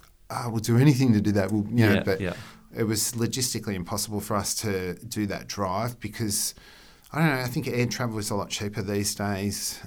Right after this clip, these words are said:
Speaker 1: Um, and certainly when we play now, it's all, I, I haven't driven to a interstate gig in, uh, actually about five years. But,
Speaker 2: Yeah,
Speaker 1: but,
Speaker 2: sure.
Speaker 1: you know, it's not something that I would really entertain the idea of
Speaker 2: Yeah,
Speaker 1: now.
Speaker 2: yeah,
Speaker 1: But I
Speaker 2: yeah.
Speaker 1: think it's, yeah, back then,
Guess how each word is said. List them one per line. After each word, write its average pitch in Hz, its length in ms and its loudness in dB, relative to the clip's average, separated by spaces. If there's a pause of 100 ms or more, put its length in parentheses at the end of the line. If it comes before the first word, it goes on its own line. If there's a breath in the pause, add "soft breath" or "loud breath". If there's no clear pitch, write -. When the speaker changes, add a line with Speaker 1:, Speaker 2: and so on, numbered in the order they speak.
Speaker 1:
Um, 95 520 -2 (340 soft breath)
and 110 80 -4
certainly 117 280 -2
when 104 200 0
we 101 80 -2
play 95 260 -8
now, 95 240 -4
it's 87 160 -10
all, 95 240 -4 (380)
I, 117 160 2 (180)
I - 120 -6
haven't 101 220 -4
driven 92 380 -6 (280)
to 92 280 -4 (100)
a 92 120 -6 (160)
interstate 87 440 -8
gig 87 240 -8
in, 85 300 -4 (960 soft breath)
uh, 107 160 -2
actually 120 300 -6
about 95 180 -6
five 87 240 -2
years. 82 260 -4
But, 107 160 -2
Speaker 2:
Yeah, 104 260 2
Speaker 1:
but, 104 180 0
Speaker 2:
sure. 104 200 -6
Speaker 1:
you 113 140 4
know, 95 180 0
it's 104 200 -6
not 127 280 -2
something 104 420 -2 (340)
that 95 160 -8
I 90 80 -4
would 92 180 -6
really 95 360 -6 (1000 loud breath)
entertain 104 460 -2
the 104 80 4
idea 101 340 2
of 107 160 6
Speaker 2:
Yeah, 104 160 8
Speaker 1:
now. 104 60 12
Speaker 2:
yeah, 101 80 8
Speaker 1:
But 110 80 6
I 104 40 6
Speaker 2:
yeah. 95 140 4
Speaker 1:
think - 180 2
it's, - 380 -2
yeah, 117 160 2
back 104 300 -2
then, 107 380 2